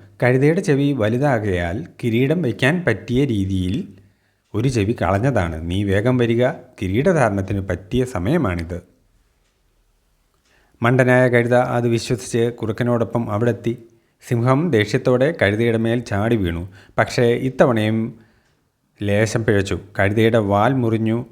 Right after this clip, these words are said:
കഴുത അമറിക്കൊണ്ടോടി. പിന്നെയും കരഞ്ഞുകൊണ്ടിരുന്ന കഴുതയെ സമീപിച്ച് കുറുക്കൻ പറഞ്ഞു,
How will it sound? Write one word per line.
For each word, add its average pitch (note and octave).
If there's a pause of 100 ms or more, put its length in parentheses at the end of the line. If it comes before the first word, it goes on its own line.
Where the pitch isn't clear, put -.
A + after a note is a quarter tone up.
(200)
കഴുത G#2
അമറിക്കൊണ്ടോടി. F#2+ (1700)
പിന്നെയും C#3+
കരഞ്ഞുകൊണ്ടിരുന്ന B2+
കഴുതയെ A#2
സമീപിച്ച് A2+
കുറുക്കൻ A2+
പറഞ്ഞു, A#2